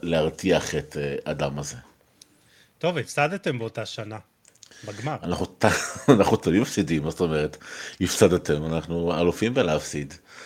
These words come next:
Speaker 1: אה, אתה יודע, מונדיאל זה... מונדיאל מתחלק לשתיים. יש מונדיאל, שזה כיף גדול, וכדורגל, ותרבות מגוונת, ו-,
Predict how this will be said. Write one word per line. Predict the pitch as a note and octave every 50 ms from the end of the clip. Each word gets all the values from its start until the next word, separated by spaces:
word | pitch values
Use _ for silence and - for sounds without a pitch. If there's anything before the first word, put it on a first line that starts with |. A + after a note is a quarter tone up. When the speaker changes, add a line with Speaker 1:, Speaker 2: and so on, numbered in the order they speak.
| - - - - - - - - -
Speaker 1:
אה, | - D2+ C#2+ - D2+ D#2+
אתה | E2+ - - A#2+
יודע, | D3+ D#3+ A2 F2+ F2 F2 F2 F2 F2+ G2+ A#2 -
מונדיאל | - G2+ G2 G2 F#2 F#2+ G2+ G#2+ C3+ D#3
זה... | D#3 C#3+ C#3 D3 D3+ C#3+ C#3 C3 B2+ A#2+ A#2 A2+ G#2+ G#2 G2+ G2 F#2+ F#2 F2+ E2+ E2 E2 E2 _ _ _ _ _ _ _ _ _ _ _ _ _ _ _ _ - - - - - -
מונדיאל | A#2 A2 G#2 F2+ G#2+ G#2+ B2
מתחלק | C#3+ C3 - - F#2 F#2+ - -
לשתיים. | F2+ - - - F2+ D#2 C#2+ C2 C#2+ - - -
יש | F#2+ - -
מונדיאל, | A2 F#2+ E2+ D2+ C#2+ D#2 D2+ C#2+ C#2+ D2+ F2 G2+ - - _ _ -
שזה | - - D3+ C#3 D#3 D3+
כיף | - - - -
גדול, | - D#2 D2 C#2+ E2 D#2+ D#2 E2 D2+ D2
וכדורגל, | D2+ - - E2+ D#2+ D#2+ D#2 D#2 F2 F2 E2+ D#2 E2 F2 E2+ E2+ E2 E2 - - - - - - - -
ותרבות | F2+ - F2 E2 - - E2+ E2+ D#2+ E2 F#2+ F#2+ -
מגוונת, | F#2+ E2+ E2+ F2 E2 D2 D2 F2+ F2 E2+ E2+ E2 E2 D#2+ D#2+ D#2+ E2 D#2 -
ו-, | E2+ F2+ E2+ E2 D#2+ D#2+ D#2+